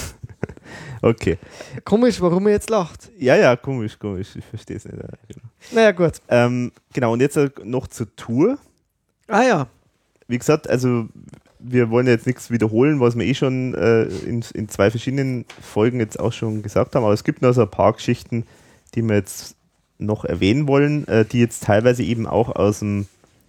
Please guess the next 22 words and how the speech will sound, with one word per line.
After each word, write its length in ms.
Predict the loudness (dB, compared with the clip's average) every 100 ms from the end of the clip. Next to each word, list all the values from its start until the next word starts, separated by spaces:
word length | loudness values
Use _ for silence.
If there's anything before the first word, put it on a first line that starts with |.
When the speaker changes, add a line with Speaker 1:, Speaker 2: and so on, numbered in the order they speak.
| -20 _
Speaker 1:
Archiv 340 | -4 0 2 0
von 240 | -4 -6
Thomas 280 | -6 -2 -2
Spitzer 400 | -4 -10 -4 -2
sind, 520 | 0 0 -2 -6 -16 -8
Speaker 2:
Genau. 160 | -4 2
Speaker 1:
die 140 | 4 4
man 40 |
jetzt 80 | 2
teilweise 380 | 0 2 2 0
auch 240 | -2 -4 -4
gar 120 | -2
nicht 280 | -2 -4 -12
bisher 320 | -4 -2 -2
gewusst 460 | -4 -2 -2 0
hat, 160 | -4 0
was 180 | -4 0
da 100 | -2
jetzt 180 | -2 -4
alles 320 | -2 -2 -2
so 120 | -4
noch 320 | -4 -6 -10